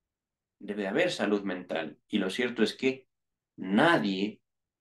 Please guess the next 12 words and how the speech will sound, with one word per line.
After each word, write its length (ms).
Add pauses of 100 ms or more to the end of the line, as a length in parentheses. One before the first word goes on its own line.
(220)
puede 260
decir 600 (600)
o 180
emitir 440
un 120
certificado 720
de 100
salud 320
mental. 540 (4000)
No 180
es 100
posible. 600